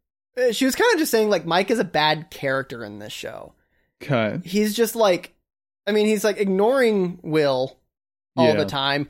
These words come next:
Speaker 1: He's so hyper fo-, fixated on just being with Eleven and not really, like, the broader issues.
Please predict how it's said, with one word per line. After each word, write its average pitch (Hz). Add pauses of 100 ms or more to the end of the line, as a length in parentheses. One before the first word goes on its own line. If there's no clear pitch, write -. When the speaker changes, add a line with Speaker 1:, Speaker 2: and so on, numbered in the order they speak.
(120)
Speaker 1:
He's 208
so 254
hyper 190
fo-, 160
fixated 170
on 156
just 156
being 180
with 240
Eleven 269
and 214
not 180
really, 196
like, 175 (320)
the 170
broader 175
issues. 247